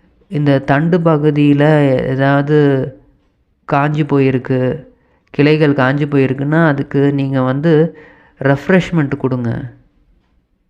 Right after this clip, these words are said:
அப்பப்போ வந்து இந்த மாதிரி சேவைகள் பண்ணுங்க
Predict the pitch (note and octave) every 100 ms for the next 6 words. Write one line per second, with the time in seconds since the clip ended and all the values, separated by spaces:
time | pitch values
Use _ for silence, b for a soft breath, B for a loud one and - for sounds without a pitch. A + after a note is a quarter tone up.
0 | _ _ _ _ _ _ _ C3+ - C#3+
1 | D3 E3+ E3 D3 D3 D#3+ D#3 C#3 C#3 C3+
2 | C#3+ D3 D#3 C3+ E3 - B B B B
3 | B B B _ - - D3+ D#3 D#3+ C#3+
4 | D3 D3+ D3 B2+ C3 C3